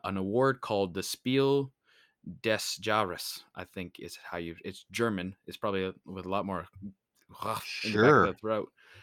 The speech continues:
Speaker 1: Um, but it is a board game award that if you are nominated, your sa-, your sales typically jump either f-, somewhere from the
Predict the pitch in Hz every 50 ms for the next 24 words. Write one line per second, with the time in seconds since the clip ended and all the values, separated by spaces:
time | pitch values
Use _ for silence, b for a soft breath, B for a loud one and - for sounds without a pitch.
0 | b b _ 107 110 101 98 92 92 95 85 - - 110 90 117 127 135 127 107
1 | 110 101 98 98 95 - - 120 123 143 160 135 123 113 107 101 95 87 85 82
2 | 85 82 80 82 80 - - _ _ _ _ _ _ _ _ _ _ - 95 92
3 | 95 87 90 - - - - - - _ _ 104 107 104 - - 120 120 113 107
4 | 101 80 - - - 107 110 107 113 127 131 123 113 101 90 87 85 87 92 113
5 | 123 - _ _ _ _ 101 101 98 - - - - - - - 120 113 - -
6 | 104 101 98 - - - 110 107 107 - - - 104 107 110 - 107 98 95 -
7 | 101 95 - - - - _ - 107 98 98 95 90 87 - _ _ _ _ _
8 | _ _ _ - - - - - - _ _ - - - 120 117 110 107 101 101
9 | - - 101 92 92 85 85 87 85 80 80